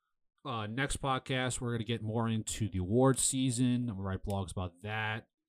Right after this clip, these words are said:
Um, and then I'm thinking I'm gonna write some blogs about free agency, what's gonna happen up-, upcoming in this offseason. I'm gonna talk about more of the N F L soon. I just wanted to get, this was a huge podcast on baseball.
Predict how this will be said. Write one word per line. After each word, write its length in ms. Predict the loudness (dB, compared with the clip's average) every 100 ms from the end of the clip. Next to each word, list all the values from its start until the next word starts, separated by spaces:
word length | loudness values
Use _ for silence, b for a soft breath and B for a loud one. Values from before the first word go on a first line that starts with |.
| _
Um, 400 | -4 -2 -2 -2 -6
and 160 | -4
then 80 | -2
I'm 140 | -2 -4
thinking 280 | -4 -2
I'm 40 | 0
gonna 180 | 0 0
write 300 | 0 -2 -4
some 240 | -10 -4
blogs 360 | 0 0 0 -2
about 460 | 0 2 0 -2 b b b _
free 320 | -14 -6 0
agency, 920 | 0 0 -2 0 0 -2 -4 -6 -8 -14 _ _
what's 180 | -6 -4
gonna 160 | -6 -4
happen 380 | -2 -2 -4
up-, 260 | -4 -8 -8 -14
upcoming 680 | -12 -6 -4 -2 -4 -6 -8
in 160 | -8
this 140 | -8 -8
offseason. 640 | -4 -2 -2 -2 -2 -4
I'm 80 | 0
gonna 100 | 0
talk 240 | 0 0 0
about 180 | 0
more 200 | 2 2
of 60 | 2
the 60 | 2
N 100 | -2
F 180 | -2 0
L 200 | 2 2
soon. 380 | 0 0 -2
I 160 | -2 -4
just 160 | -2 -2
wanted 140 | -2
to 60 | -6
get, 220 | -8 -6
this 180 | -6 -4
was 100 | -6
a 60 |
huge 320 | -8 -10 -6
podcast 340 | -4 -4 -6 -12
on 120 | -8
baseball. 520 | -6 -2 0 0 -2